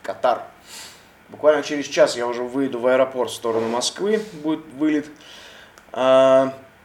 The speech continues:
здесь два дня предыдущие я принимал участие в локальном чемпионате,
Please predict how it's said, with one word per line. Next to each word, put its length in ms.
здесь 760
два 320
дня 420
предыдущие 840
я 680
принимал 300
участие 500
в 460
локальном 640
чемпионате, 840